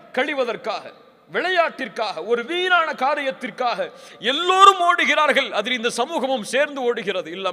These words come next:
மாஷா அல்லாஹ், அல்லாஹ் பாதுகாத்தவர்களை தவிர. அல்லாஹு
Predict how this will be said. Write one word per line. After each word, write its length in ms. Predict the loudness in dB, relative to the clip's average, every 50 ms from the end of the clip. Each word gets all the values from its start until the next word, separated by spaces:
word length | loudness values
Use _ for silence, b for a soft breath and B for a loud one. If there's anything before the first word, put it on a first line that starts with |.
| -4
மாஷா 220 | -6 -8 -4 -6 -6 -6 -6
அல்லாஹ், 220 | -6 -6 -6 -6 -6
அல்லாஹ் 220 | -4 -4 -6 -4 -2
பாதுகாத்தவர்களை 680 | -4 -4 -2 -4 -6 -6 -6 -8 -12 -10 -12 -12 -12 -14 -14 -16
தவிர. 200 | -18 -18 -18 -20 -20 _ _ _ _ _ _ _ _ _ _ _ _ _ _ _ _ _ _ _ _ _ _ _ _ _ _ _ _ _ _ _ _ b b b b b b b b b b b b b b b b b b b b _ _ _ _ _ _ _
அல்லாஹு 320 | -10 -6 -6 -6 -6 -6